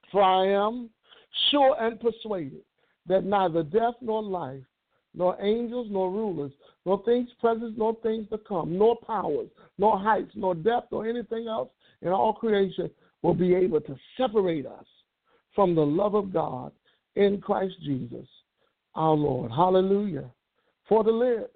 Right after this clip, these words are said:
for if we live, we live to the Lord. And if we die, we die to the Lord.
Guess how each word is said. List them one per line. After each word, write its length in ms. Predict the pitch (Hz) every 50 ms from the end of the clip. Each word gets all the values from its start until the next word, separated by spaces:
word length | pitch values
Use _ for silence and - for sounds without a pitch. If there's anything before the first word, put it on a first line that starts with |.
| 165 160
for 160 | 202 220 226
if 80 | 220
we 160 | 196 240 240 233
live, 440 | 233 240 254 262 254 247 214 214 208 _ _ _ _ _ _ _ _ _ _ _ _ _ _ _ _ _ _ -
we 220 | 151 202 247 247
live 460 | 240 240 247 269 277 262 226 208 214 214 _ _ _ _ _ _ _ _ -
to 80 | - 233
the 100 | 202 214
Lord. 480 | 208 220 240 233 - 151 139 127 - _ _ _ _ _ -
And 120 | - 165 170
if 100 | 180 165
we 160 | 170 208 208
die, 400 | 175 196 208 214 226 247 254 262 262 _ _ _ _ _ _ _ _ _ _ _ _ _ -
we 180 | - 190 240 220
die 460 | 175 165 220 233 220 - 175 139 127 127 - _ _ _ _ _ _
to 60 | - 180
the 100 | 170 175
Lord. 360 | 175 170 170 147 143 -